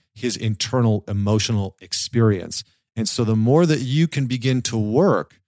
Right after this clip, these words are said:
on understanding your internal experience and regulating it and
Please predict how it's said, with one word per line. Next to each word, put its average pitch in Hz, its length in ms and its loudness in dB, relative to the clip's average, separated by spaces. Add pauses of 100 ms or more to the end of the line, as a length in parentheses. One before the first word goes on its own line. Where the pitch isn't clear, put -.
(380)
on 139 520 2 (220)
understanding 135 880 0
your 127 460 4
internal 120 480 0
experience 127 800 -4
and 104 300 -2
regulating 123 520 0
it 95 80 -2
and 92 160 -6